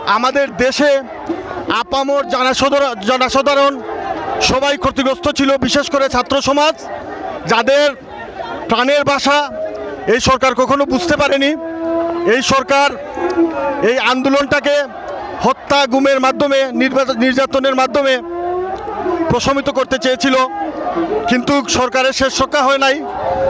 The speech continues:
আজকে আপনারা জানেন, এই আগস্ট মাসে এই ফসি-, ফ্যাসিবাদী সরকারের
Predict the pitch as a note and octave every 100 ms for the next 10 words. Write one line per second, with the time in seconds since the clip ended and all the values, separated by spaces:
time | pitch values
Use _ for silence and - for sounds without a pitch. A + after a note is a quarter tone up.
0 | C4+ - A3 - C4+ A#3+ C4+ C#4+ C#4 C4+
1 | C#4+ D4 B3 - D#4 - F4+ E4 D4 B3
2 | B3 B3+ D4 C4+ D4 C#4+ D4 D4 C#4 -
3 | - C#3 - D3+ - - - E3 A3+ C4+
4 | C4 B3+ A3+ C#4+ A#3+ C4+ D4 D4 C#4+ C#4
5 | C#4 C#4+ C#4 C#4+